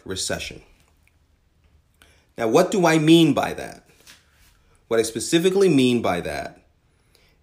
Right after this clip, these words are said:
is something that I'm going to play for you that was stated by Ray Dalio in his book, Big Debt Crisis. And it directly correlates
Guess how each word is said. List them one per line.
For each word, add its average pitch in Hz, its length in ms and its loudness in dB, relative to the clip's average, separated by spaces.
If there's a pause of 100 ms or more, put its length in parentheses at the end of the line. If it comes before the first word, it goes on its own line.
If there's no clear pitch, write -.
(800)
is 131 200 -2
something 170 420 0
that 139 320 0
I'm 120 280 -2
going 113 220 -2
to 110 140 -12
play 160 400 -2
for 135 180 -6
you 87 400 -10 (1080)
that 110 580 -4 (180)
was 107 220 -6
stated 160 400 2
by 123 120 2
Ray 117 280 2
Dalio 101 640 -2 (840)
in 117 120 -4
his 107 160 -4
book, 110 420 -4 (120)
Big 107 260 -2
Debt 101 200 -4
Crisis. - 680 -6 (1600)
And 123 100 -2
it 113 80 -2
directly 165 460 0
correlates 113 880 2